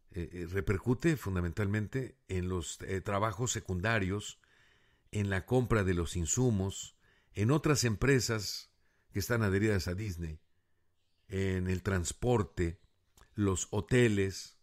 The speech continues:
en fin, es, eh, algo en cascada, por supuesto. Así que yo creo, eh, que es importante, eh, decirlo.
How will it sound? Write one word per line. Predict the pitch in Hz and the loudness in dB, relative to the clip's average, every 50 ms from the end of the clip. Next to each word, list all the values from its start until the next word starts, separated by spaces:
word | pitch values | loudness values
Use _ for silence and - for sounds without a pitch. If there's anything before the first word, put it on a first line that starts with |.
| _ _ _ _ _ _ _ _ _ _ - | _ _ _ _ _ _ _ _ _ _ -14
en | 90 85 | -12 -8
fin, | - 175 196 135 87 | -4 -4 -4 -4 -4
es, | 90 98 92 - - | -4 -6 -6 -6 -6
eh, | 104 92 80 76 - | -6 -6 -6 -8 -10
algo | 92 104 104 135 165 | -10 -12 -10 -10 -10
en | 165 123 | -10 -10
cascada, | - 82 - - - - 151 175 156 95 - | -12 -12 -12 -12 -12 -10 -8 -8 -8 -8 -10
por | - 73 - | -12 -14 -16
supuesto. | - - - - 160 - - - - 78 67 - _ _ _ _ _ _ _ _ _ _ _ _ _ _ _ _ _ _ _ _ _ _ _ _ _ _ | -16 -16 -12 -12 -12 -12 -12 -14 -16 -18 -18 -18 _ _ _ _ _ _ _ _ _ _ _ _ _ _ _ _ _ _ _ _ _ _ _ _ _ _
Así | - - - - 104 | -20 -16 -12 -12 -10
que | - - 113 104 95 87 82 76 69 - - _ _ - _ _ _ _ _ _ _ _ _ _ _ _ _ _ _ _ _ _ _ _ _ _ _ _ - - - - - - _ - - - - | -6 -2 -2 0 0 0 -2 -6 -10 -12 -18 _ _ -20 _ _ _ _ _ _ _ _ _ _ _ _ _ _ _ _ _ _ _ _ _ _ _ _ -20 -20 -20 -20 -20 -20 _ -20 -20 -14 -8
yo | 92 104 113 120 123 123 120 110 98 85 | -4 -2 0 0 2 2 2 2 0 0
creo, | - 107 104 104 117 113 107 101 92 85 80 73 - - _ - - | -2 -2 0 0 2 2 2 2 0 0 -2 -4 -6 -10 _ -18 -12
eh, | - 82 85 78 73 | -8 -6 -6 -6 -4
que | - 101 | -4 -4
es | 104 - - | -4 -4 -4
importante, | 113 92 - 82 78 - 90 95 95 82 - 113 120 123 127 _ _ _ _ _ _ _ _ _ _ _ _ _ - - _ _ _ _ _ _ _ _ - - _ _ | -6 -8 -8 -10 -8 -6 -6 -6 -6 -6 -8 -8 -8 -8 -10 _ _ _ _ _ _ _ _ _ _ _ _ _ -20 -20 _ _ _ _ _ _ _ _ -20 -20 _ _
eh, | - 85 78 78 78 78 76 69 | -12 -10 -8 -8 -6 -8 -8 -6
decirlo. | 76 90 82 - - 101 98 82 92 107 127 160 - _ | -6 -6 -6 -6 -4 -4 -4 -2 -2 -4 -4 -6 -8 _